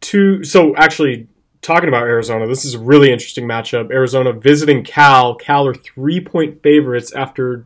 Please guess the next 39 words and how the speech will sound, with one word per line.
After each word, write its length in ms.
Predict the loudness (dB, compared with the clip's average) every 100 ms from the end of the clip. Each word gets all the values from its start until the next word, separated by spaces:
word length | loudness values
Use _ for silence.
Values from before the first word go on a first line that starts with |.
| _
narrowly 640 | -12 -6 -2 0 0 -2
losing 440 | -8 -8 -8 -10 -14
to 120 | -16
Notre 400 | -12 -10 -10 -10
Dame 440 | -10 -6 -4 -4 -8
on 220 | -12 -12
the 80 | -12
road. 720 | -6 0 2 2 0 -6 -14 _ _ _ _ _ _ -12
Um, 500 | -6 -4 -4 -8 -14 _
this 240 | -6 -6
is 80 | -2
a 80 | -4
really, 500 | -4 0 4 4 4
really 340 | 2 2 2
intriguing 440 | -2 -6 -8 -6 -10
matchup. 480 | -10 -10 -10 -10 -12 _ _ _ _ -8
Um, 500 | -4 -4 -4 -8 -10 -2
and 100 | -2
it's 160 | 0
on 180 | 0 0
Pac-twelve 440 | -2 -4 -2 -4 -4
Network, 480 | -6 -4 -4 -6 -8
as 220 | -4 -2
is 160 | -2 -4
the 140 | -6
U 180 | -6 -8
C 160 | -6 -6
L 120 | -6
A 100 | -6
Colorado 520 | -8 -8 -8 -8 -8
game. 380 | -8 -8 -10 -12
That 140 | -10 -8
U 100 | -8
C 140 | -6
L 120 | -2 2
A 100 | 2
game's 220 | 0 -2
at 80 | -6
eleven. 600 | -2 0 2 2 0